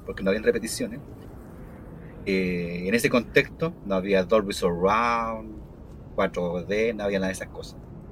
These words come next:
Era cine solamente. Y, y uno podía quedarse todo el día mirando la película. Era rotativo en algunos casos.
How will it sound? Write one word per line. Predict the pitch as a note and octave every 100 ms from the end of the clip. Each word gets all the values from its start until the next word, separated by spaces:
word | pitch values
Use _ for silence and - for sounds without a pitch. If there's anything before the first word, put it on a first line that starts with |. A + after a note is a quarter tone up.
| - - - - - -
Era | G2
cine | F#2+ C#3 G#2+ F#2
solamente. | F2+ F2 F#2 - - - - - - - - - -
Y, | G#2 G2 F#2+ F2+ F2+ F2 F2
y | G#2+
uno | A#2+
podía | A#2 A#2+
quedarse | A#2 A#2+ A#2+
todo | A#2+
el | G#2+
día | D3+ C#3+
mirando | B2+ B2+
la | A#2+
película. | B2+ B2+ D#2+ - - - - - - -
Era | G#2
rotativo | G2 G2 G2 A2 D#2 D2 - -
en | F2+
algunos | F2 F#2+
casos. | - - -